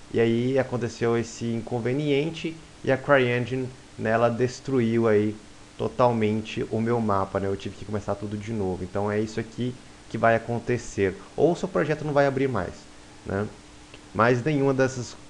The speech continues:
né, dessas coisas que acontecer é bom. Então como que você resolve isso, né? Na verdade você não resolve, você se previne. É o seguinte, você vem aqui na pasta Game S D K,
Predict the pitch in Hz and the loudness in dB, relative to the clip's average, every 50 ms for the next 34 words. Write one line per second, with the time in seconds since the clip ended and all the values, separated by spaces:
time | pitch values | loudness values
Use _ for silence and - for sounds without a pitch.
0 | - - - 104 104 110 110 101 98 - - 95 92 90 - - 104 101 92 - | -16 -6 -2 0 0 2 0 0 -2 -6 -10 -12 -14 -12 -2 0 0 0 0 -2
1 | - 107 - 110 101 - 110 104 - - 117 104 95 101 90 92 - - - - | -6 -4 -2 -2 -2 0 -2 0 2 2 0 2 2 0 0 -2 -6 -14 -18 -20
2 | - - - 139 - 170 170 - - 175 190 196 190 - 180 170 160 - - 156 | -14 -8 -6 -2 0 0 0 0 0 0 0 0 -2 -2 -4 -4 -4 -2 -2 -2
3 | 139 143 147 131 117 131 131 131 117 120 120 110 101 95 - - 95 98 104 110 | 0 0 0 0 2 2 2 2 2 0 -2 -2 -2 -2 -2 -4 -4 -2 -2 -2
4 | 120 123 123 127 117 123 127 127 - 151 139 139 165 160 127 110 113 107 104 98 | -2 -2 0 2 2 2 2 2 0 -2 0 0 0 0 4 6 8 8 8 8
5 | 98 101 - 110 - 127 - - 147 143 151 135 113 107 117 120 113 101 90 87 | 6 2 -2 -4 -6 -6 -2 2 4 4 4 4 2 0 2 2 2 2 2 0
6 | - - - - - - - - - - - - - - - - - - 202 170 | -4 -10 -16 -20 -20 -20 -20 -20 -20 -20 -20 -20 -14 -2 0 0 2 4 2 2
7 | 131 123 117 101 - 110 117 - - 165 147 156 160 156 160 - 151 139 135 - | 4 4 2 2 2 0 0 0 2 2 2 2 2 0 0 0 2 2 2 4
8 | - 127 123 - 135 123 107 107 117 117 113 113 110 - 104 107 101 - - 101 | 4 4 4 2 0 -2 2 2 4 4 4 2 0 -2 -4 -6 -6 -2 2 4
9 | 98 101 110 | 4 4 2